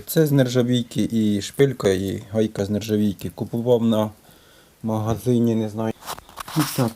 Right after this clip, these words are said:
ось знайшов бумажку Fix Pro. Е, гайка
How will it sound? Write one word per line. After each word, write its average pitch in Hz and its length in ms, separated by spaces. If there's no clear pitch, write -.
ось 120 260
знайшов 120 360
бумажку 127 500
Fix - 420
Pro. 165 280
Е, 110 420
гайка 113 580